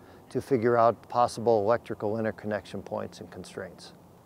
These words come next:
So we've considered dozens of sites here on our campus. It's about a three hundred acre campus. We've considered ground mount, roof mount, and carports.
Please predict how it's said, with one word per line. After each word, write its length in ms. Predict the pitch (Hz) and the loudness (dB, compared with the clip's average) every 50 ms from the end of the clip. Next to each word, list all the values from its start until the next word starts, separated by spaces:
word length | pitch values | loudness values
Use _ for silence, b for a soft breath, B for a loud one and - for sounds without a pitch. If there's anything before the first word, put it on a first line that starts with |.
| - - - - - - | -20 -20 -20 -20 -20 -20
So 300 | - - - 175 165 147 | -6 2 8 10 10 10
we've 300 | 147 156 151 180 190 - | 10 10 8 6 6 6
considered 680 | - 185 175 - - - 170 156 147 151 143 135 113 101 | 2 -2 -2 2 6 8 8 10 12 10 10 8 6 4
dozens 460 | 135 135 143 123 131 160 156 131 123 | 6 6 6 6 4 2 2 4 4
of 160 | 156 143 - | 4 4 4
sites 380 | - - 143 143 156 143 - - | 4 6 6 6 6 6 2 2
here 240 | - 160 160 160 156 | 4 6 8 8 8
on 120 | 151 151 | 6 6
our 160 | 156 151 147 | 4 4 4
campus. 600 | - - 156 151 156 135 - 170 151 131 - - | 2 0 -2 -2 0 2 4 4 4 4 2 -4
It's 140 | 123 - - | -6 -2 4
about 200 | 107 123 127 120 | 6 8 8 8
a 60 | 110 | 6
three 200 | - - 131 131 | 2 2 2 2
hundred 300 | 110 135 131 127 127 120 | 4 4 2 2 4 4
acre 240 | 127 127 - 127 110 | 4 2 2 0 -6
campus. 720 | - - 131 127 131 113 - 156 151 143 - - - - - - | -4 -2 0 0 0 2 6 6 6 6 6 0 -12 -12 -10 -2
We've 240 | 123 120 131 120 - | 2 4 4 4 4
considered 560 | - 139 120 - 143 139 127 131 127 117 107 | 0 -2 2 4 4 6 6 6 6 4 4
ground 340 | - 131 131 135 139 143 139 | 4 6 8 8 8 8 8
mount, 300 | 139 135 135 139 139 123 | 8 8 8 8 6 6
roof 240 | 127 131 135 - - | 6 6 6 4 4
mount, 480 | 127 123 120 123 127 135 127 - - - | 0 0 2 4 4 2 2 0 -2 0
and 280 | 120 113 113 113 - | 0 0 0 -2 -2
carports. 840 | - - 131 139 139 - - 165 165 165 165 - - - - - | 0 4 4 4 4 4 4 4 4 4 2 -2 -8 -12 -12 -14